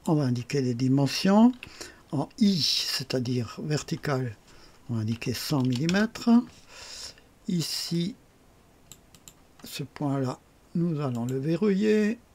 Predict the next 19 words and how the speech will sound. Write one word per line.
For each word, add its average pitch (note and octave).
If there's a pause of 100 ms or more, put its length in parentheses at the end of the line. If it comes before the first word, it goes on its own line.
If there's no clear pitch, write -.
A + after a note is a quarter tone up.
(120)
et C#3+
je C3
double-clique C3 (140)
sur D3
les D3+
deux C#3 (1000)
côtes. - (580)
Donc A#2
ça -
sera -
cinquante C3+
millimètres F3
et F#3+
ici D#3+ (280)
cent -
cinquante. F3+ (220)
Voilà. C3 (1000)
Ce -
petit, F#3